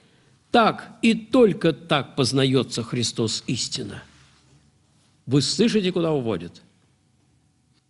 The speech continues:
Совсем в другую сторону. Не исцеление души,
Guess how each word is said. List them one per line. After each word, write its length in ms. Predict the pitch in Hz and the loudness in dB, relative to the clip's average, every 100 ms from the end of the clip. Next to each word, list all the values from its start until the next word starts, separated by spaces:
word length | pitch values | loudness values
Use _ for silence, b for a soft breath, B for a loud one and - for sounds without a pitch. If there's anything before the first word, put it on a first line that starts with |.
| _ _ _ | _ _ _
Совсем 680 | - 165 170 - - 233 175 | -4 -2 -2 -2 2 2 2
в 60 | |
другую 400 | 139 139 127 113 | -2 -4 -4 -6
сторону. 520 | 110 - 104 87 80 80 - _ _ _ _ _ _ _ _ _ _ _ _ _ _ _ _ _ _ _ _ _ _ - | -6 -10 -10 -8 -12 -16 -20 _ _ _ _ _ _ _ _ _ _ _ _ _ _ _ _ _ _ _ _ _ _ -4
Не 180 | 127 131 | 0 2
исцеление 680 | - - 117 120 190 190 180 | 0 -2 0 2 2 0 0
души, 640 | 180 - 170 143 85 | 0 -2 0 0 -2